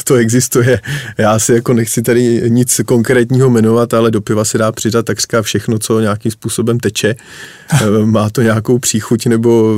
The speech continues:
Speaker 1: dá se to tam nasypat a vylouhovat, řeknu, jo. Takže, eh,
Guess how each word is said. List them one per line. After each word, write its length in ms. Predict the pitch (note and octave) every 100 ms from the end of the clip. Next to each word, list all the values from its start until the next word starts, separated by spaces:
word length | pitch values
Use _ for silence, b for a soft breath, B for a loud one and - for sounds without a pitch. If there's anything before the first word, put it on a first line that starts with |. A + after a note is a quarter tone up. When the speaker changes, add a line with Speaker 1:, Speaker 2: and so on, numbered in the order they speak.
| G#2
Speaker 1:
dá 180 | G#2+ G#2
se 100 | A2+
to 120 | A#2
tam 160 | A2+ A#2+
nasypat 500 | G#2+ - A2 A#2 B2
a 180 | A2+ A2+
vylouhovat, 680 | A2 A2+ A#2 B2+ B2 A#2
řeknu, 320 | A2 G#2+ A#2
jo. 140 | G2+ G#2
Takže, 260 | G#2 G#2 G#2 B B B
eh, 40 | B